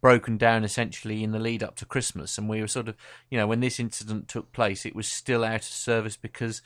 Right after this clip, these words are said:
everybody was on holiday. I mean, you'd have thought there'd be a contingency plan in place for that sort of thing, wouldn't you?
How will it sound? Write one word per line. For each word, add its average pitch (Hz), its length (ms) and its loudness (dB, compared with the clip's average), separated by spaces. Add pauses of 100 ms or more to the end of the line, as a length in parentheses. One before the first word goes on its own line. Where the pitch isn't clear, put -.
(320)
everybody 123 480 2
was 127 180 0
on 135 120 -2
holiday. 131 500 0
I 110 80 -2
mean, 135 180 -2
you'd 139 140 -6
have 127 100 -8
thought - 220 -6
there'd 101 140 -10
be 98 100 -6
a - 40 -6
contingency 175 600 -8
plan 90 260 -8
in 92 80 -8
place 92 340 -10
for - 60 -20
that - 160 -14
sort - 220 -14
of - 20 -20
thing, 78 160 -12
wouldn't 117 220 -10
you? 311 140 -8